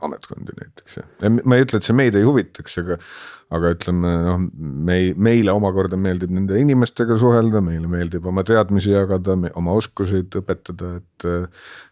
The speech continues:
see on selline two-way street, eks ole, kahe, kahesuunaline liiklus, et, äh, me jätame positiivse mulje nendest, äh, tugiteenustest ja, ja kahjude vähendamisest kui sellisest, eks ole, et see ei ole ainult inimestele, kes tarvitavad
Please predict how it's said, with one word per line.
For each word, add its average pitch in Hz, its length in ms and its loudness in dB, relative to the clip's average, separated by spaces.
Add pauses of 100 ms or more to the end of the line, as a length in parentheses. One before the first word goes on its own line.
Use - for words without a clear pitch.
see 123 80 -2
on 107 160 0
selline 104 400 2 (160)
two-way 104 320 0
street, 104 400 -6
eks - 240 -14
ole, - 240 -10
kahe, 87 320 -4
kahesuunaline 85 640 -2
liiklus, - 480 -4
et, - 240 -20
äh, - 360 -12 (720)
me 98 80 4
jätame 101 460 2 (180)
positiivse 92 560 -4
mulje 95 400 2
nendest, 87 400 -4 (160)
äh, 87 160 -2
tugiteenustest 101 1080 -4
ja, 92 100 -4 (160)
ja 85 80 -6
kahjude 92 360 -2
vähendamisest 90 600 0
kui 90 160 -8
sellisest, 110 560 0
eks - 160 -20
ole, 82 160 -6
et - 80 -10
see 107 160 2
ei 101 80 4
ole 95 160 4
ainult 101 320 0
inimestele, 82 640 -4
kes 82 160 -12
tarvitavad 78 640 -8